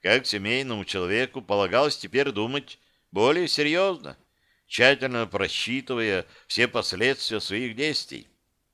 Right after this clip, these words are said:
Так что возвращение в Ленинград не выглядело странным. Между тем, именно этот момент почему-то обеспокоил. "Может быть, все дело в какой-то ослабленной реакции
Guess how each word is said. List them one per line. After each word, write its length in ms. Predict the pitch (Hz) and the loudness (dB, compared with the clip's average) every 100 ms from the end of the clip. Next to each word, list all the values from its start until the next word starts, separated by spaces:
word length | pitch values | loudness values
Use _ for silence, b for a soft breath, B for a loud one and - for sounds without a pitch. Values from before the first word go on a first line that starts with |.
| _ _ _ _ _ _ _ _ _ | _ _ _ _ _ _ _ _ _
Так 200 | - 143 | 6 6
что 140 | - 135 | 6 4
возвращение 800 | 135 127 131 117 135 135 123 123 | 4 4 2 2 0 0 2 2
в 40 | |
Ленинград 760 | 120 120 120 117 131 139 - - b b b - | 2 0 -2 0 4 4 2 -6 b b b -6
не 140 | 104 | -2
выглядело 560 | 110 135 117 95 95 85 | 0 0 0 0 -2 -2
странным. 640 | - 110 117 113 101 85 _ _ _ _ _ _ _ | 0 2 2 0 -6 -8 _ _ _ _ _ _ _
Между 380 | 101 117 107 110 | 2 2 4 0
тем, 260 | 113 131 120 | 4 4 4
именно 480 | 117 117 113 113 104 | 2 -2 -2 -4 0
этот 440 | 107 110 82 78 - | 2 2 0 -10 -8
момент 540 | 85 90 120 131 - b b b | -6 -2 -2 -4 -12 b b b
почему-то 600 | 98 - 92 87 92 104 | -4 -4 -4 -6 -4 0
обеспокоил. 840 | 104 110 - 139 123 160 151 69 - _ _ _ _ _ _ _ _ _ - | 0 -2 -4 -6 -4 -4 -4 -6 -12 _ _ _ _ _ _ _ _ _ -10
"Может 280 | 110 131 135 | -4 -2 -2
быть, 180 | 143 | -4
все 120 | - 135 | -4 -4
дело 300 | 131 135 123 | -2 -2 -2
в 60 | |
какой-то 560 | - 117 131 123 120 107 b b b | -4 -4 -2 -2 -2 -4 b b b
ослабленной 720 | 104 - 123 123 117 113 113 | -6 4 6 6 4 0 0
реакции 840 | 107 104 113 113 - - 110 107 | 4 6 6 4 0 -8 -6 -8